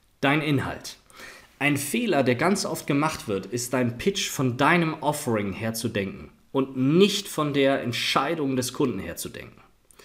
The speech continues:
Das bedeutet also, anstatt darüber nachzudenken, was alles wichtig ist, an deinem Offering zu verstehen,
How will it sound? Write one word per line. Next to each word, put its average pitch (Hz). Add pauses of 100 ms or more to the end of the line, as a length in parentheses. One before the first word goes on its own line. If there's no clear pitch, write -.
(680)
Das 120
bedeutet 165
also, 135
anstatt 139
darüber 135
nachzudenken, 131
was 151
alles 131
wichtig 175
ist, -
an 117
deinem 160
Offering 131
zu 113
verstehen, 101